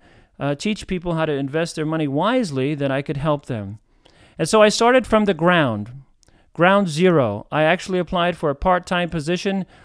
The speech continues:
I interviewed, and they called me back and offered me, before I even started, a better, uh, promo-, a promotion to a full-time position. And I took it.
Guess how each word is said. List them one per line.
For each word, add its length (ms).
I 120
interviewed, 600
and 100
they 100
called 260
me 140
back 340
and 120
offered 360
me, 140
before 380
I 40
even 280
started, 600
a 100
better, 420
uh, 140
promo-, 400
a 80
promotion 760
to 140
a 40
full-time 520
position. 600
And 140
I 140
took 280
it. 280